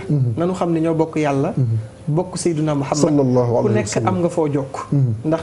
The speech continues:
Speaker 2: ittaqullaha wabtaghu ilayhil
Speaker 1: Wasila.
Speaker 2: wasila.
Speaker 1: Mhm.
Speaker 2: Am na koo xam ni Cheikh Ahmadou Bamba la yaakaar ni fu mu
Speaker 1: Radiyallahu
Speaker 2: bëgg a
Speaker 1: anhu.
Speaker 2: àgg yoonam moo ko fa
Speaker 1: Kenn
Speaker 2: mën a
Speaker 1: du moom.
Speaker 2: àggale. Am koo xam ni taamu na yoonu Seydil Hadji Malick.
Speaker 1: Radiyallahu
Speaker 2: Na ku ne
Speaker 1: anhu.
Speaker 2: jàmmal yoonu jàmbur te suivre yow sa yoon te maandu ci tariixa jàmbur.
Speaker 1: Mhm.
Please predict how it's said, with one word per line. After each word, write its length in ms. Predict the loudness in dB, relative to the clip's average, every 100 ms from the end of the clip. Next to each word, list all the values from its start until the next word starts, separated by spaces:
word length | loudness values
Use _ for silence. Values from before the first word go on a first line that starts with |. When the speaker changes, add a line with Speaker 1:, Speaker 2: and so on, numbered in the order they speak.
| -4
Speaker 2:
ittaqullaha 680 | -4 -4 -2 0 0 0 0
wabtaghu 500 | 0 0 -2 0 0
ilayhil 440 | 0 0 0 0 0
Speaker 1:
Wasila. 440 | 2 2 2 0 -2
Speaker 2:
wasila. 480 | -2 -2 0 0 -2 0
Speaker 1:
Mhm. 220 | 2 2 0
Speaker 2:
Am 120 | 0
na 60 | 0
koo 140 | -2
xam 180 | -2 -2
ni 80 | -2
Cheikh 260 | -2 -6 -4
Ahmadou 320 | -6 -2 -2
Bamba 300 | 0 0 2
la 120 | 0
yaakaar 200 | 2 2 2
ni 40 |
fu 140 | 2 4
mu 0 |
Speaker 1:
Radiyallahu 340 | 2 2 2
Speaker 2:
bëgg 140 | 2 0
a 160 | 0
Speaker 1:
anhu. 100 | -2
Speaker 2:
àgg 60 | 0 0
yoonam 260 | 2 0 0
moo 180 | 0 -2
ko 80 | 0
fa 40 | 2
Speaker 1:
Kenn 60 | 4
Speaker 2:
mën 40 |
a 40 |
Speaker 1:
du 60 | 4
moom. 160 | 4 2
Speaker 2:
àggale. 140 | -2 -12 -18 -18 -10 -2
Am 160 | -2 -2
koo 100 | -2
xam 200 | -2 -2
ni 80 |
taamu 320 | 0 0 0 0
na 80 | 0
yoonu 220 | 0 0
Seydil 240 | -2 -2
Hadji 240 | -2 -2 -2
Malick. 200 | -4 -6 -4 0
Speaker 1:
Radiyallahu 340 | 2 2 2
Speaker 2:
Na 80 | 2
ku 60 |
ne 60 | 2
Speaker 1:
anhu. 120 | 2 2
Speaker 2:
jàmmal 420 | 2 0 0 0 -2 -4
yoonu 480 | -2 0 0 0 2
jàmbur 360 | 0 0 -2 -2
te 100 | -6
suivre 400 | -2 0 2 0
yow 200 | 0 -2
sa 140 | 0 0
yoon 240 | 0 0
te 80 | -2
maandu 340 | 0 0 0 -2
ci 100 | -4
tariixa 340 | 0 -2 0 0
jàmbur. 280 | 0 0 2
Speaker 1:
Mhm. 280 | 2 2